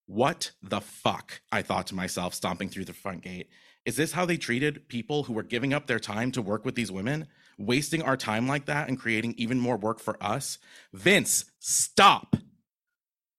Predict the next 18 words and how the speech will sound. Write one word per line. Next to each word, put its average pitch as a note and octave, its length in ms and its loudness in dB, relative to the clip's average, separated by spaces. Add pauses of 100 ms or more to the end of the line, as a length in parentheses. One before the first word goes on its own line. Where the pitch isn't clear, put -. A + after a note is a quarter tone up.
(960)
I G#2 40 0
was G#2 140 -2
so B2 140 2
preoccupied G#2 800 -2
by F#2+ 100 -4
my F#2 160 -6
internal F#2+ 480 -4
rantings F2+ 640 -6 (280)
that G#2 100 0
I F#2+ 100 0
didn't F#2+ 200 -4
hear G2+ 180 -6
Mary's F2+ 360 -6
footsteps - 480 -8
quickly F2 300 -8
approaching E2+ 400 -10
behind E2 400 -12
me. - 220 -14